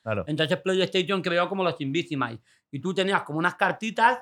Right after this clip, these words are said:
Speaker 2: y con la cámara los escaneabas y salía como un holograma. Bueno, el juego lo
Speaker 1: ¿Qué, qué
Speaker 2: petó.
Speaker 1: año dices que fue esto, tío? Porque es que me está
Speaker 2: Dos mil,
Speaker 1: sonando un montón, tío.
Speaker 2: dos mil nueve, dos mil diez. Para P S P, ¿eh?
Speaker 1: ¿Qué edad tenías tú ahí, tío?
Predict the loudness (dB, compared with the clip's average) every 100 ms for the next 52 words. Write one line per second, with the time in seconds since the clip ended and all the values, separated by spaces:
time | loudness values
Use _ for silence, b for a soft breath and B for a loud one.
0 | -6 -8 -4 0 2 2 2 2 2 0
1 | 0 0 0 0 -2 -4 -6 -4 -2 -4
2 | -4 -6 -2 -2 2 2 4 2 0 -4
3 | _ _ _ -6 -4 -4 -4 -2 -2 0
4 | 0 4 4 4 2 -2 -4 -10 -4 -4
5 | -4 -6 -6 -6 -10 -10 -6 -2 0 2
6 | 4 4 4 4 2 2 0 0 -2 -2
7 | 0 2 2 2 2 4 4 0 0 0
8 | -2 -4 _ _ _ -2 2 4 2 0
9 | 0 -2 -4 _ _ 2 4 4 2 2
10 | 0 0 2 0 -2 -4